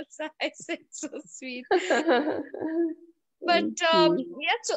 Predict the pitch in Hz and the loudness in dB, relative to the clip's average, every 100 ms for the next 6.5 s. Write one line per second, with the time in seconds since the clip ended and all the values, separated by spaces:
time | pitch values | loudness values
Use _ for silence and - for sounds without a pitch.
0 | - 415 294 320 349 427 466 415 339 - | -4 -4 -4 0 2 4 4 4 2 0
1 | - 311 339 403 392 233 208 214 269 - | -2 0 2 2 0 -2 -2 0 0 2
2 | 302 311 370 - 294 269 285 285 285 320 | 4 4 4 2 0 2 4 4 4 0
3 | 320 311 _ 285 262 226 - 247 294 311 | -2 -6 _ 2 4 2 0 2 2 2
4 | - - 254 262 - 247 226 262 - - | -4 -2 0 0 -2 2 4 2 0 2
5 | 269 269 233 330 349 - 311 311 262 247 | 2 2 2 2 2 0 0 0 0 2
6 | 262 294 285 320 | 2 2 2 -2